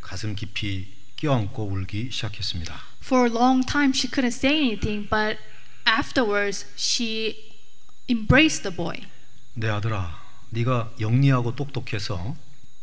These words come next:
Speaker 1: 어미를 잃지 않은 거야. 참 다행이야. 고맙다, 아들아."
Speaker 2: And the mother said, "My son, because you are so wise and bright, you waited for me, and th-, because of that reason you did not lose me. Thank you for doing that."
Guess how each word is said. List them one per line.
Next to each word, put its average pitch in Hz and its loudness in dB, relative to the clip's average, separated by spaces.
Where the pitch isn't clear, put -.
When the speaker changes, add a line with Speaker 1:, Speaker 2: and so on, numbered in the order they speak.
Speaker 1:
어미를 117 2
잃지 98 -2
않은 95 -2
거야. 101 -2
참 131 -2
다행이야. 110 0
고맙다, 107 -2
아들아." 87 -4
Speaker 2:
And 233 0
the 240 2
mother 262 4
said, 269 0
"My 240 4
son, 269 4
because 233 2
you 226 4
are 233 6
so 247 2
wise 226 2
and 233 0
bright, 233 2
you 233 4
waited 294 4
for 220 2
me, 202 -2
and 208 -2
th-, - -4
because 262 2
of 262 -2
that 240 4
reason 233 0
you 190 -4
did 208 -2
not 214 -2
lose 285 2
me. 190 -4
Thank 269 2
you 233 0
for 226 0
doing 254 4
that." 160 -6